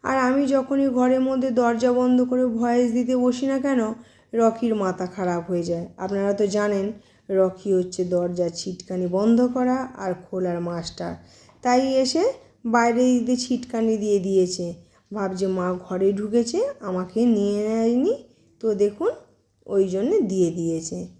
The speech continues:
এই দেখুন, কথা বলতে বলতে আমার ড্রাগন ফল দিয়ে বানানো পাটিসাপটাগুলো একদম রেডি হয়ে গেল। বেশ ভালো লাগছে দেখতে কালারটা, তাই না বন্ধুরা? তো আপনারাও কিন্তু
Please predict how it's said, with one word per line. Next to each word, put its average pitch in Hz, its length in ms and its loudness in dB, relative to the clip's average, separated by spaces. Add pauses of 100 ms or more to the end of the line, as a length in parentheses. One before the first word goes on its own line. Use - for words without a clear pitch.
(260)
এই 190 220 2
দেখুন, 175 560 -4
কথা 180 380 -6
বলতে 170 340 -4
বলতে 208 560 0 (200)
আমার 175 340 -6
ড্রাগন 175 420 -4
ফল 185 340 -2
দিয়ে 240 280 2 (380)
বানানো 175 540 -4
পাটিসাপটাগুলো 202 920 -4 (160)
একদম 226 960 0
রেডি 185 380 4
হয়ে 175 340 0
গেল। 165 340 -4 (460)
বেশ 208 260 4 (120)
ভালো 170 380 -4
লাগছে 180 400 -2
দেখতে 175 400 -6
কালারটা, 170 680 -8 (160)
তাই 165 260 -4
না 175 180 -4
বন্ধুরা? 196 640 -2 (480)
তো 226 80 -2
আপনারাও 180 580 0
কিন্তু 269 540 0